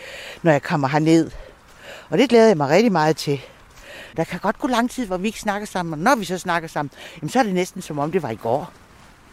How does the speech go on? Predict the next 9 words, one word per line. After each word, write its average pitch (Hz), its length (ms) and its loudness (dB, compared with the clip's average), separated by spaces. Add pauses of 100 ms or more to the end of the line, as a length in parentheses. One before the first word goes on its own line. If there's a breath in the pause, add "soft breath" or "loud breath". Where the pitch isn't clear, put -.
(3500)
I - 20 -16
Sønderjylland, 135 640 0
der 139 80 0
har 135 260 -2
man 131 200 0
altså 131 440 -6
noget 160 240 4
lettere 127 500 0
ved 143 240 0